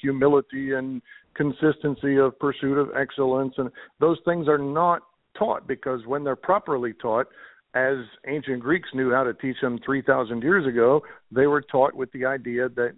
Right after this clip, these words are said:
humanity and divinity were commingled.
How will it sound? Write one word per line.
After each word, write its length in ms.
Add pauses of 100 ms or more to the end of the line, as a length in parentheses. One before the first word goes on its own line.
(240)
humanity 600
and 140
divinity 800 (480)
were 480 (560)
commingled. 640